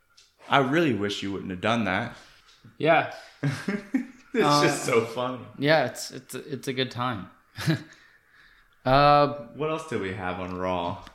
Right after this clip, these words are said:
Speaker 2: On Raw, uh, biggest thing I remember from Raw is Mace and T-Bar finally got unmasked.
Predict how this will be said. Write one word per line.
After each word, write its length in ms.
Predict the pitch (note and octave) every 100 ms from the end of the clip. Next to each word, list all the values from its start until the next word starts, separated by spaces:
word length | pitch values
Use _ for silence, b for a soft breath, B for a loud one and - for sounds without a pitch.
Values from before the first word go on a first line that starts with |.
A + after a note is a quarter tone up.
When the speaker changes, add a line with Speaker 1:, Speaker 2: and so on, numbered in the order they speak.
| -
Speaker 2:
On 220 | D3+ D3+
Raw, 420 | D3 E3+ G3+ G3+
uh, 720 | G3+ C#3 C3 B2 A#2+ A2+ A2 - - A2+ _ _ -
biggest 400 | D#3+ G#3 A3+ A3+
thing 120 | G3
I 200 | D3+ D3
remember 420 | F#3 C#3 A#2 A2+
from 220 | G#2+ A#2 G#2+
Raw 300 | G2+ G#2+ B2+
is 400 | G#2+ G#2+ G#2 G2+
Mace 560 | G2 A2+ B2+ B2+ - -
and 300 | B2+ A2 G#2
T-Bar 540 | - G#3+ C#3 A2+ B2
finally 440 | B2+ A#2+ B2 B2 B2+
got 200 | A#2 A#2
unmasked. 640 | A#2+ A2+ A2 G2 F#2 -